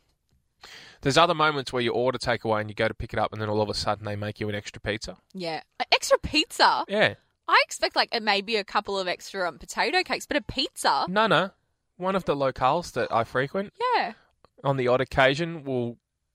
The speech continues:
Speaker 1: not get the order correct, and then I get a free pizza out of it.
Speaker 2: Amazing.
Speaker 1: I mean, it doesn't happen very often, but, you
Speaker 2: Yeah.
Speaker 1: know, it's that one time where you're like, "No, no, I didn't order that one. I actually ordered that one." And they're like, "Oh, I'll just take this one
Speaker 2: Yeah.
Speaker 1: as well."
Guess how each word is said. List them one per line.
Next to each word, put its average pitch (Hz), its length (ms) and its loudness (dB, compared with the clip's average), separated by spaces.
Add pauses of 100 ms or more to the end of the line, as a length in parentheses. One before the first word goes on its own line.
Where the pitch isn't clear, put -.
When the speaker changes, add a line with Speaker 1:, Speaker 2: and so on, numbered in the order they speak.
(120)
Speaker 1:
not 123 220 0
get 131 120 -4
the 131 120 0
order 123 160 2
correct, - 360 -4
and 120 100 -4
then 123 140 -2
I 135 100 0
get 143 120 -6
a 139 40 -8
free 147 180 -4
pizza 170 360 -6
out 104 80 -4
of - 80 -14
it. - 60 -12
Speaker 2:
Amazing. 190 680 -12 (160)
Speaker 1:
I - 60 -14
mean, 156 120 -14
it 214 140 -12
doesn't 156 240 0
happen 101 380 -12
very 92 260 -2
often, 101 480 -12
but, 95 220 -8
you 190 100 -12
Speaker 2:
Yeah. 160 180 -6
Speaker 1:
know, 190 40 -18 (380)
it's - 120 -10
that 143 160 2
one 139 180 4
time 123 240 -2
where 107 80 -6
you're 104 80 -4
like, 107 160 0
"No, 160 200 4
no, 170 220 4
I 151 40 -2
didn't 190 260 -6
order 170 220 0
that 139 180 0
one. 127 100 -2
I 147 80 -2
actually 185 220 -6
ordered 160 260 -2
that 131 220 4
one." 110 200 -4
And 123 120 -8
they're 127 60 0
like, 135 140 2
"Oh, - 80 6
I'll 160 120 6
just 147 160 -8
take 123 160 -8
this - 160 -12
one 101 240 -16
Speaker 2:
Yeah. 175 140 -6
Speaker 1:
as 147 40 -8
well." 107 200 -10